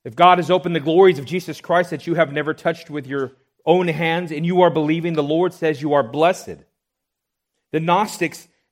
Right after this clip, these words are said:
did not see and did not believe. John, under inspiration of the Holy Spirit, contrasts his apostolic personal experience with Jesus Christ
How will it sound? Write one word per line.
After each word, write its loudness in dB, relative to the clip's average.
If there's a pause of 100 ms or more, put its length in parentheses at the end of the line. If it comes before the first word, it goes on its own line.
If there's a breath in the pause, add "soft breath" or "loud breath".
did 4
not 2
see -8 (200)
and -6 (400)
did -2
not -4
believe. -2 (720)
John, 2
under 0
inspiration -2
of -4
the 0
Holy -2
Spirit, -2 (300 soft breath)
contrasts 2
his 0 (120)
apostolic 2 (240 loud breath)
personal 2
experience 0
with -2
Jesus -8
Christ -8